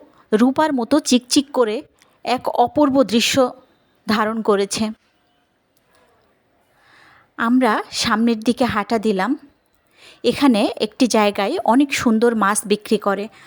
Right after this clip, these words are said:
আমরা সেখান থেকে কিছু মাছ কিনব। এজন্য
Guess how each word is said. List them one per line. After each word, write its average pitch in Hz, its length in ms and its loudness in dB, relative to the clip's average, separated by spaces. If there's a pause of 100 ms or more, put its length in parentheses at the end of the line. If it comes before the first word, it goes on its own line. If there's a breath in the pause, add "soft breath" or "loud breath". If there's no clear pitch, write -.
(160 loud breath)
আমরা 226 360 0
সেখান 247 340 0
থেকে 254 280 0 (160)
কিছু 233 260 0
মাছ 202 260 0 (100)
কিনব। 196 280 -4 (3000 soft breath)
এজন্য 247 320 2